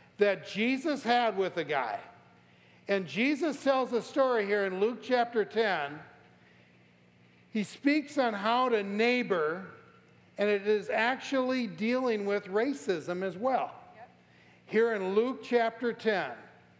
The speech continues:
Speaker 1: And look at verse twenty-five, if you would. Luke ten twenty-five, there is an interesting encounter here that Jesus has with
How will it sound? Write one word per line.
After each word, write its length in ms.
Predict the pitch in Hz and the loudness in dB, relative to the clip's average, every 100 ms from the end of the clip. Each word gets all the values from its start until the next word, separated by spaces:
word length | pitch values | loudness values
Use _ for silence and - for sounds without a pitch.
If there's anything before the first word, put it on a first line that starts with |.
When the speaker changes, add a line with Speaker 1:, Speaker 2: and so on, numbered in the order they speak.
| _ - _ _ _ _ | _ -20 _ _ _ _
Speaker 1:
And 300 | 185 175 185 | -2 0 2
look 200 | 262 - | 2 2
at 120 | 370 | -2
verse 520 | 277 214 226 233 226 - | 2 2 4 2 -4 -10
twenty-five, 880 | - 214 214 208 190 160 139 127 127 | -2 0 0 -2 0 0 0 -4 -8
if 160 | 127 | -8
you 100 | 131 | -8
would. 320 | 120 120 113 110 - _ - _ | -6 -6 -8 -12 -20 _ -20 _
Luke 420 | 165 220 320 - - | 0 2 2 -2 0
ten 300 | 233 226 214 | 0 0 -4
twenty-five, 800 | - 196 202 196 160 151 147 147 | -2 -2 -2 -2 0 0 -2 0
there 200 | 247 277 | 0 0
is 120 | 226 | -2
an 120 | 214 | -2
interesting 800 | 202 226 269 233 - 220 226 214 - - - | -2 -4 -4 -4 -4 -4 -2 -6 -12 -20 -6
encounter 640 | 196 - 214 202 196 180 | -4 -2 0 0 0 -2
here 240 | 165 165 160 | 0 0 0
that 200 | 151 139 | -2 -4
Jesus 440 | 160 175 190 185 | -4 -2 -2 -2
has 520 | 170 156 147 147 127 - - - - | -2 0 0 -4 -8 -18 -20 -20 -2
with 280 | 165 180 | 0 0